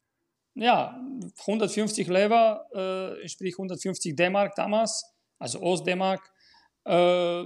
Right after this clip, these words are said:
das war alles und das war's. Und ich könnte mir nicht, also er könnte mir nicht finanzieren, das Studium, sondern ich habe dann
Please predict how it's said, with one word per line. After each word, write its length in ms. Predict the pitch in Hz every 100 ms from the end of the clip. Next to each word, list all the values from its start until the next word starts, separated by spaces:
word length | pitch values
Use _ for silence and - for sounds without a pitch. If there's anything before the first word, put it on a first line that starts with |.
| 180
das 180 | 156
war 160 | 180 165
alles 380 | 165 202 208 -
und 240 | 190 180 _ _
das 220 | - 165
war's. 320 | 175 190 156 -
Und 240 | 151 151
ich 160 | 160 -
könnte 300 | 175 190 196
mir 100 | 185
nicht, 420 | 208 214 - -
also 220 | - 135
er 180 | - 160
könnte 300 | - 202 208
mir 100 | 190
nicht 160 | 190
finanzieren, 520 | - 185 180 - 196 214
das 100 | 202
Studium, 480 | - 208 240 262 - - - -
sondern 340 | - 180 175 -
ich 160 | 170
habe 220 | 175 185
dann 300 | 165 175 180